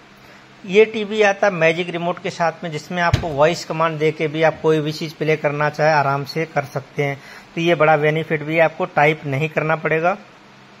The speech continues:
एआई sound है, sound के अंदर भी आपको एआई टेक्नोलॉजी मिलेगी। तो ये चीज़ें जो है आपको इसमें नई update हो चुकी हैं। इसके अलावा इसमें आपको मिलता है Bluetooth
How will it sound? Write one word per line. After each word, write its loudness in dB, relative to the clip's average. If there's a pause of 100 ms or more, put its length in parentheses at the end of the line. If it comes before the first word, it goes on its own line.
(1040)
एआई 6
sound 0
है, 0
sound -2
के -2
अंदर 0
भी -2
आपको 0
एआई 0
टेक्नोलॉजी -4
मिलेगी। -6 (580)
तो -4
ये 0 (180)
चीज़ें -2
जो -4
है 0
आपको 0
इसमें -4
नई 2
update 2
हो 2
चुकी -8
हैं। -4 (680)
इसके 2
अलावा 6
इसमें -2
आपको 0
मिलता 0
है 2
Bluetooth -6